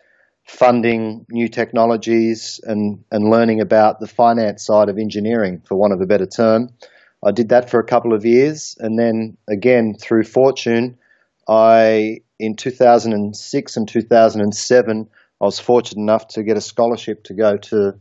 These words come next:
uh, Columbia University in New York to complete my M B A.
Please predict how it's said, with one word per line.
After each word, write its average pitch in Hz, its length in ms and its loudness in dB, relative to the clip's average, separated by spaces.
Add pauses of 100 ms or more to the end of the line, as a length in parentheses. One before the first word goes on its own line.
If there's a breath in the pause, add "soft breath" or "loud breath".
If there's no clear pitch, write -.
(720)
uh, 101 160 -6
Columbia 117 380 2
University 110 640 2
in 107 80 0
New 104 200 0
York 113 380 2
to 101 120 -10
complete 110 560 -2 (340)
my 104 180 0
M 117 200 0
B 110 140 2
A. 107 360 4